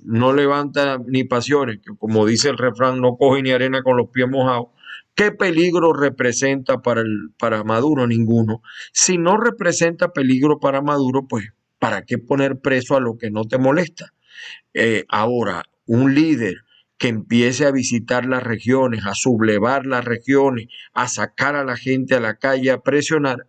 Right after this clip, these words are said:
eso sí puede ser un líder que represente peligro, pero,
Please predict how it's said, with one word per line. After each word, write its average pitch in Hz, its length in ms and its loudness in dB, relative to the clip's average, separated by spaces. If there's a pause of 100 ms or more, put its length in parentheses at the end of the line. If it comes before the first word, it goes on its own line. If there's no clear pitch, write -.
eso 156 300 0
sí - 140 -6
puede 117 300 0
ser 110 180 -2
un 107 140 -2
líder 107 340 0 (640)
que 123 160 2
represente 113 720 -2
peligro, 117 500 2
pero, 247 360 0